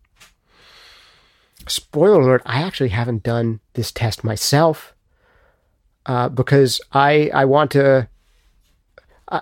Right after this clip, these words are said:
I don't want to lose. <laughs> I want to think that, like, "Oh, maybe I would be the person who could do it." And the best way to, to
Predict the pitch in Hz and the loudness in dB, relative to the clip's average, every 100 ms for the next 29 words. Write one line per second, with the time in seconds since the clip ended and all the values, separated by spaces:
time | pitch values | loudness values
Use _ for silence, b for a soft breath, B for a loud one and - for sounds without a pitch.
0 | - 147 156 160 143 139 127 135 123 - | 0 2 4 4 4 4 4 2 0 -6
1 | - B B B B B 762 B - 339 | -14 B B B B B -16 B 0 4
2 | 320 370 - 247 190 240 208 170 B B | 2 2 0 0 2 2 4 2 B B
3 | - - 208 214 220 202 190 277 160 127 | -18 -8 -4 -2 0 2 4 2 2 0
4 | 113 - - 135 113 123 110 120 113 120 | 0 -4 -4 -4 -4 -4 0 0 0 -4
5 | 113 B B - 139 135 160 - 143 160 | -6 B B -4 -2 2 2 4 2 4
6 | 175 139 - 127 117 b b b _ - | 4 2 2 0 0 b b b _ 2
7 | 135 | 2